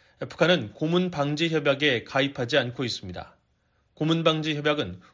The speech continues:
고문과 잔인하거나 비인도적인 대우를 금지하고 강제 송환 금지 원칙을 명시하여 어떠한 경우에도 고문이나 박해가 우려되는 국가로 개인을 송환해서는 안 된다고 규정하고 있습니다.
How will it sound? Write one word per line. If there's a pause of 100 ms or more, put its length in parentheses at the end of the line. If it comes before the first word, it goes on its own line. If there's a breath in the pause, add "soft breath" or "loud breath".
고문과
잔인하거나
비인도적인
대우를
금지하고 (260 soft breath)
강제
송환
금지
원칙을
명시하여 (260 loud breath)
어떠한
경우에도 (200 soft breath)
고문이나
박해가
우려되는
국가로 (220 loud breath)
개인을
송환해서는
안
된다고
규정하고
있습니다.